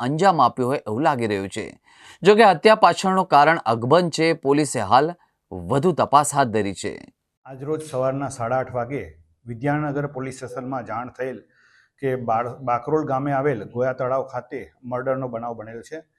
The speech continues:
Speaker 2: જેથી વિદ્યાનગરના પી આઈ, અ, ડી આર ગોહિલ તેમના સ્ટાફ સાથે બનાવવાળી જગ્યાએ જઈ ચેક કરતા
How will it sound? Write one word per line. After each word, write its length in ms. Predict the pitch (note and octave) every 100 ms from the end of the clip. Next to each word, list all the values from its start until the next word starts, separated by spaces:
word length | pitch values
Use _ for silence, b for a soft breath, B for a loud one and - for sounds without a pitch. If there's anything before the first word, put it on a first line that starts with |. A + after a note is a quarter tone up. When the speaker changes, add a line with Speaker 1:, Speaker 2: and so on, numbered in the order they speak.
| _ _ _ G#2+
Speaker 2:
જેથી 320 | B2+ C3 D3+
વિદ્યાનગરના 640 | B2 C#3 C#3 C#3+ C#3+ C#3+
પી 220 | C#3 B2 C3
આઈ, 220 | D3+ - _ _
અ, 100 | A#2+
ડી 240 | A2+ A2+ C3
આર 140 | B2+
ગોહિલ 440 | A#2 A#2+ D3+ C#3+
તેમના 260 | C3+ B2+ C3
સ્ટાફ 280 | - A#2 B2 -
સાથે 500 | B2 D3+ C3 E2+ _ _
બનાવવાળી 320 | A#2+ B2+ C3
જગ્યાએ 360 | B2 A#2+ C3 C3
જઈ 180 | C3+ C3
ચેક 280 | B2+ B2+
કરતા 360 | C3+ C3 C3